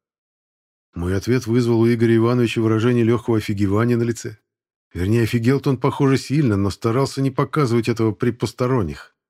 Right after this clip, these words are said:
Хотя точно могу сказать, мужик чувствует себя дурак дураком,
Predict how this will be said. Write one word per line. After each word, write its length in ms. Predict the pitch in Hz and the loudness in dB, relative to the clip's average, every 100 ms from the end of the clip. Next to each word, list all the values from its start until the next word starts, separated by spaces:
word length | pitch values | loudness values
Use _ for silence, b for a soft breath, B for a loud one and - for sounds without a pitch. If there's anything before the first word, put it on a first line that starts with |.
| _ | _
Хотя 400 | - 90 - 117 | -6 -6 -2 -4
точно 400 | 120 127 123 - | -2 -2 -2 -2
могу 220 | 98 95 90 | -4 -4 -6
сказать, 520 | - 80 78 - - | -8 -8 -8 -12 -8
мужик 440 | 95 98 101 131 - | -4 -2 0 -2 -2
чувствует 460 | 123 127 - 110 | -4 -2 -2 -4
себя 320 | - 113 117 | -2 -2 -2
дурак 580 | 98 101 95 87 135 139 | -2 -2 -2 0 0 0
дураком, 560 | 110 113 110 107 90 | 0 0 0 0 -2